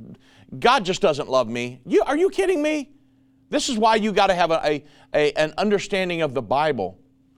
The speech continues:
<coughs> Excuse me. Because God loves you so much, he came and died.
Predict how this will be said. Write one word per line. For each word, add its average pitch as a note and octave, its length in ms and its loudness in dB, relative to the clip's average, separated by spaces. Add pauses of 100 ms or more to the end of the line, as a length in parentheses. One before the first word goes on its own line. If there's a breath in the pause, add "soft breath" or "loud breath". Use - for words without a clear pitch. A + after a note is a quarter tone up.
(600 soft breath)
<coughs> - 260 0
Excuse F#3 400 -2
me. B2 300 -4
Because F3 320 0
God D#3 720 2 (360 soft breath)
loves G3 440 2
you G#3 160 0
so A#3 260 0
much, A3+ 240 0
he A#3 140 -4
came A#3 320 0
and A3 120 0
died. F#3 460 0